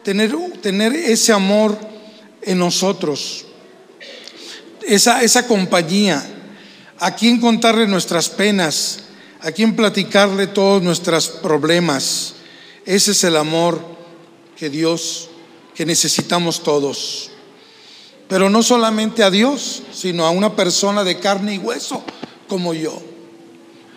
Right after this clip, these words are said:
Yo acabo de encontrar dos amigos, hermanos, y me estoy frecuentando con ellos.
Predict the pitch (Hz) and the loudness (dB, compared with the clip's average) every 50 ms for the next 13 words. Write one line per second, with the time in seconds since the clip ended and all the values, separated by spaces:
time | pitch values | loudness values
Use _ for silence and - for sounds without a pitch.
0 | - - - 208 240 240 240 277 254 277 262 247 220 - - 202 196 190 196 214 | -20 -10 -4 -2 -2 0 0 0 0 2 2 2 0 0 -2 -2 -2 -2 -2 -2
1 | 226 214 185 208 202 202 - 196 180 165 170 165 156 147 143 123 - - 160 147 | -2 -2 -2 -4 -4 -4 -4 -4 -4 -4 -4 -4 -4 -4 -6 -8 -6 -6 -6 -6
2 | 135 135 123 107 - - - - - - - - - - - - - - - - | -6 -8 -12 -14 -14 -14 -14 -14 -14 -14 -16 -18 -20 -20 -20 -20 -20 -20 -20 -20
3 | - - - - - - - - - - - - - - - - - - - - | -20 -20 -20 -20 -20 -20 -20 -20 -20 -20 -20 -20 -20 -20 -20 -20 -20 -20 -20 -20
4 | - - - - 170 165 165 156 - 214 226 220 247 247 240 226 202 196 - 226 | -20 -20 -12 -8 -4 -2 -2 0 2 2 2 2 2 0 2 2 0 2 2 2
5 | 214 220 208 214 208 202 190 185 180 165 160 151 - - 233 - - - - - | 2 2 2 2 2 2 0 2 2 0 0 -2 -2 -4 -6 -6 -6 -6 -6 -8
6 | - | -10